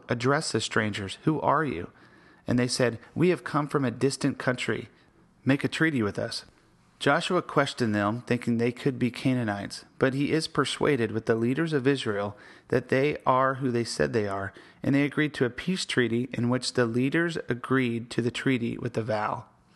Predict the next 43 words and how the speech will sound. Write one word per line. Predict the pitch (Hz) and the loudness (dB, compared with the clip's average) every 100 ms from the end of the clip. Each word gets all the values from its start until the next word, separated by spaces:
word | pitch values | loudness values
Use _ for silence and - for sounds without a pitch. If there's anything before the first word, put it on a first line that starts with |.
| _ _ _ - _ _ _ _ - | _ _ _ -20 _ _ _ _ 0
Three | 151 196 | 2 4
days | 202 - | 0 2
later, | 131 113 113 | 2 2 0
they | 113 | 0
discovered | 120 - - 127 120 113 | -2 0 2 2 2 0
they | 110 | 0
made | 120 123 | 0 0
a | |
treaty | - - 170 143 | -2 0 0 0
with | 117 113 | -2 0
their | 117 | 0
neighbors, | 113 120 123 107 113 - - - | 2 0 0 -2 -6 -8 -20 -2
and | - | 0
they | 123 | 2
set | 117 135 139 | 2 2 2
out | 139 - | 0 -2
to | |
destroy | 120 113 - 123 120 | -4 -4 0 2 2
them. | 107 110 - - - - _ | -2 -10 -14 -20 -20 -20 _
But | 135 | 0
upon | 135 - 180 190 | 0 2 2 2
arriving | 120 120 127 147 160 - | 2 2 2 0 -2 -2
at | 135 | 0
their | 135 | 0
cities, | - 123 110 110 - - - | 2 0 0 -4 -8 -18 -4
they | 127 | 0
decided | 131 131 135 131 | 0 2 2 2
they | 117 | -2
couldn't | 117 - - 160 - | -6 -2 0 0 -2
attack | 131 - 139 143 - | -8 -2 0 -2 -2
them | 117 113 | -2 0
because | 113 120 | -2 -2
the | 113 113 | 0 0
leaders | 123 135 147 | 0 0 0
of | 139 123 | 0 0
Israel | 123 123 120 110 | 0 0 0 0
ratified | 113 117 131 - 135 131 123 | 0 0 0 2 2 2 0
the | 123 | -2
treaty | - 127 120 120 | 0 0 2 0
by | 110 110 | -2 -2
a | 113 | -4
sworn | - - 123 120 120 - | -6 -4 0 0 0 0
oath. | 113 104 - | -2 -2 -10